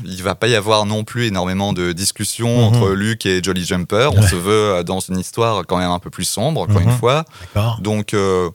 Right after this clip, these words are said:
Speaker 1: il va y avoir évidemment des clins d'œil à la B D, mais encore une fois, le côté, euh, il y a évidemment quelques touches humoristiques,
Speaker 2: Mhm.
Speaker 1: il y a même quelques éclats de rire qui vont être déclenchés, mais ce n'est pas le but premier de cette B D.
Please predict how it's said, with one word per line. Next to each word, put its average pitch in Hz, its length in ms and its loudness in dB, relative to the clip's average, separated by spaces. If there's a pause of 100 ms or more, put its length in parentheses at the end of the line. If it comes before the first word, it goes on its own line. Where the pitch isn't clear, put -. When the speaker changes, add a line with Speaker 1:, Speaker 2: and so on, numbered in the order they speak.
(140)
Speaker 1:
il 90 80 -8
va 92 120 -2
y 110 60 2
avoir 110 400 0
évidemment 92 460 -2
des 87 80 -4
clins 98 300 -2
d'œil 92 400 0 (100)
à 85 80 -6
la 87 80 0
B 85 160 -4
D, 139 320 -2
mais 87 380 -2
encore 87 260 -6
une 90 80 -4
fois, 120 560 0
le 98 220 -2
côté, 127 520 -2
euh, 95 200 0 (420)
il 87 100 -6
y 92 80 0
a 113 160 2
évidemment 92 460 -2
quelques 87 460 -4
touches - 340 -4
humoristiques, 90 640 -4
Speaker 2:
Mhm. 107 340 6
Speaker 1:
il 78 60 -10
y 78 80 -6
a 73 140 -8
même 87 320 -2 (160)
quelques 78 500 -6
éclats 92 260 -2
de 90 80 -4
rire 104 240 -2
qui - 140 -14
vont 92 80 -2
être 82 100 -4
déclenchés, 101 640 -4 (320)
mais 98 320 0
ce - 180 -4
n'est 110 140 0
pas 117 340 0
le 104 160 -2
but 95 300 -8
premier 110 560 -2 (140)
de 85 120 -6
cette 78 220 -6
B 78 100 -4
D. 71 160 -8